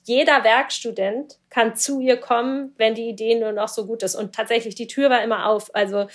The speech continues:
das war für mich so ein ganz starkes Selbstverständnis.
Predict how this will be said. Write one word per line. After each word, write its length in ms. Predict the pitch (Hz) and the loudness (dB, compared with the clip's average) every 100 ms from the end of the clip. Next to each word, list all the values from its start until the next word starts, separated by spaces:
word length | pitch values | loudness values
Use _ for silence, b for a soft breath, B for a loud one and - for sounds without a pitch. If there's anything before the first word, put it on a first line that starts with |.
| B B B | B B B
das 180 | 208 233 | -2 4
war 260 | 226 247 247 B | 6 6 2 B
für 180 | - 226 | -2 0
mich 260 | 233 294 - | 2 2 2
so 100 | 240 | 0
ein 160 | 226 | 0
ganz 380 | 214 220 254 - | 0 -2 -4 -6
starkes 420 | - 220 226 226 | -2 0 0 -2
Selbstverständnis. 1120 | 220 220 226 - 226 - 214 208 208 285 302 | 0 0 0 -2 -2 -2 -6 -6 -4 -4 -6